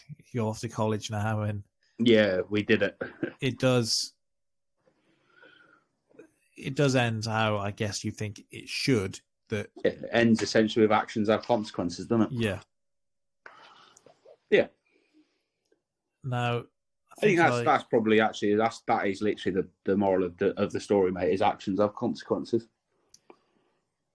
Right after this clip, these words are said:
Speaker 1: Yeah. I've mentioned my Letterboxd in previous weeks. I did give this a five stars, so it's been added to the collection there.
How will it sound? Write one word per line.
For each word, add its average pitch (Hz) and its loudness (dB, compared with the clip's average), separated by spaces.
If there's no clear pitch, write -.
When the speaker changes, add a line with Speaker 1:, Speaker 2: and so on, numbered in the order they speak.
Speaker 1:
Yeah. 110 2
I've 120 2
mentioned 123 0
my 110 2
Letterboxd 110 -2
in 107 -4
previous 101 -4
weeks. 107 -4
I 107 -2
did 110 -6
give 110 -6
this 107 -4
a 110 -6
five 107 0
stars, 101 -2
so - -2
it's 95 -8
been 107 -10
added 107 -4
to 110 -6
the 107 -6
collection 104 -6
there. 98 -6